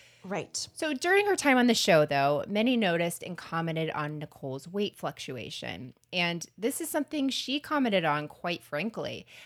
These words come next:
Speaker 2: Uh, when her dad saw all the attention the media was giving it, he had a really honest conversation with her and wanted to get her help, whatever she was really needing.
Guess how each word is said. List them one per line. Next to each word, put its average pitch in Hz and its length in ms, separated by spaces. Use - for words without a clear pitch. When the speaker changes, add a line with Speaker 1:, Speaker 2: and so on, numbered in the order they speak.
Speaker 2:
Uh, 165 300
when 208 240
her 220 140
dad 170 380
saw 175 180
all 160 180
the 160 100
attention 180 320
the 151 80
media 165 300
was 156 180
giving 247 300
it, 247 220
he 240 200
had 254 240
a 269 40
really 233 240
honest 175 320
conversation 175 640
with 160 160
her 151 360
and 156 380
wanted 170 320
to 196 80
get 170 140
her 190 100
help, 147 380
whatever 165 440
she 165 240
was 147 200
really 143 220
needing. 220 520